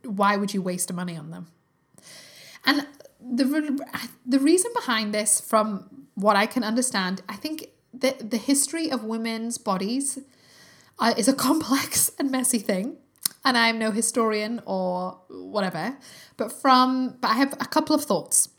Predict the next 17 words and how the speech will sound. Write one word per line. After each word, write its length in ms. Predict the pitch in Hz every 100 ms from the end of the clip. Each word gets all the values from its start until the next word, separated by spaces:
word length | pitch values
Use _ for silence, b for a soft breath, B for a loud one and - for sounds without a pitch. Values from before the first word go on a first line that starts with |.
| -
on 100 | 220
it 140 | 339 - _ -
that 100 | 220
are 80 | 202
not 120 | 180
extensive, 680 | 190 - 233 277 381 427 - _ _ _
but 140 | - 208
those, 320 | 233 226 -
these 140 | 233
are 60 | 214
my 160 | 214 202
thoughts. 420 | 156 - - - _ _ B B B B B -
So 120 | 247
women's 320 | 240 302 349
bodies 440 | - 220 240 359 - _ _ _ _ _ _ _ _ - -
have 460 | - - 247 269 277
never 320 | 285 339